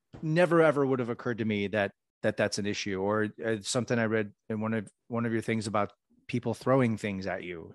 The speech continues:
and, and yelling at you, and, like, and this, and, like you said, psychotic episodes, and just, um, the fact that, yeah, if, if you hadn't had an interest in social work, y-, you probably wouldn't have lasted very long,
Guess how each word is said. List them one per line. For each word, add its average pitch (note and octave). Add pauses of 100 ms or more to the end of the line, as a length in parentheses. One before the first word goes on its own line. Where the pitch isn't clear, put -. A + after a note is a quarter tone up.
and, G#2
and G2+
yelling A#2
at F#2+
you, G2
and, F#2+
like, G2
and G#2+
this, G#2
and, A2
like G#2
you -
said, A2
psychotic A2
episodes, G#2+
and G#2
just, - (520)
um, G#2+ (500)
the C3+
fact C#3+
that, C3+ (1900)
yeah, C#3
if, A#2+
if C#3+
you E3
hadn't D#3
had B2
an A2
interest A2+
in G2+
social A2
work, G2+ (720)
y-, -
you A2+
probably C3
wouldn't A#2
have G2+
lasted A#2
very G2+
long, G2+